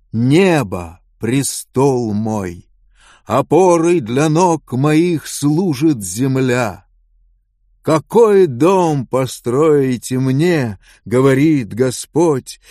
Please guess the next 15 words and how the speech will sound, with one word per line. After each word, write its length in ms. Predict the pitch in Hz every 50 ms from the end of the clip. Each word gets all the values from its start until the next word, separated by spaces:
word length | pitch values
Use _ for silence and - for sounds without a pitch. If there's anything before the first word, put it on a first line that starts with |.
| - - _
или 240 | 131 156 170 170
место 580 | 170 175 190 214 202 180 156 143 - - - 160
какое 580 | 151 175 156 - - 180 196 180 170 165 165 160
найдете, 1200 | 151 151 151 151 151 151 139 120 117 147 196 202 185 170 156 - - 160 151 143 127 113 107 - _ _ _ _ _ _ _
отдохновение 1300 | - 190 185 147 139 139 175 156 - - 143 170 170 160 156 170 165 151 131 120 117 113 110 110 110 110 110
моего? 840 | 107 110 117 117 117 117 120 117 107 104 113 117 104 92 - - _ _ _ _ _ _ _ _ _ _ _ _ _ _ _ _
Не 220 | _ 117 127 147 151
моя 480 | 147 147 143 139 143 196 220 196 185
ли 160 | 180 170 165 160
рука 720 | 156 147 147 147 131 _ - 123 127 123 107 92 82 - _ _ _ _ _ _ _ _ _
сотворила 920 | - - - 139 135 113 - 104 117 120 120 117 131 123 107 98 98 104
все 380 | 98 - - - - 104 101 - - _ _
это?» 540 | - 117 117 95 - _ - - - - - _ _ _ _ _ _ _ _ _ _ _ _ _ _ _ _ _ _ _ _ _ _ _ _ _ _ _ _ _ _ _ _ _ _ _ _
Упрямые 1080 | 110 123 135 - - 143 143 143 147 156 165 165 165 156 151 151 147 143 143 135 135
люди, 840 | 131 131 127 131 139 139 139 135 127 104 92 90 90 85 - - _